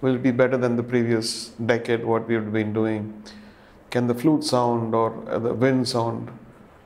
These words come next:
be more expressive <clears throat> to play a tune?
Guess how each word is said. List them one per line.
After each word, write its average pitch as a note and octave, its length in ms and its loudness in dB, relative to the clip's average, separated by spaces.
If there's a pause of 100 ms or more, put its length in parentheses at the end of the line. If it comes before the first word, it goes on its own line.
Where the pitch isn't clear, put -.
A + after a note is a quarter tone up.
be B2+ 80 -2
more B2+ 240 2
expressive B2+ 560 -2 (120)
<clears throat> - 880 -4
to B2+ 80 -2
play A#2+ 220 4
a A#2 60 2
tune? D3+ 500 -2